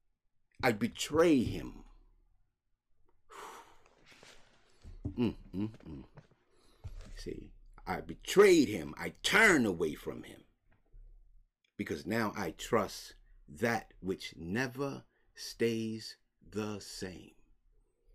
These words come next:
The great C D C of the United States says five days, ten days,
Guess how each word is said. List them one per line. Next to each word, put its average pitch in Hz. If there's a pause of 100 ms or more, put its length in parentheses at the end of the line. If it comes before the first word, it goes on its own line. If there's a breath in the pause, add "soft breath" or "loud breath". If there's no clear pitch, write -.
(520)
The 110
great 120
C 143
D 139
C 175 (580)
of 110
the 117
United 139
States - (1700)
says 113 (120)
five 113
days, - (420)
ten 123
days, -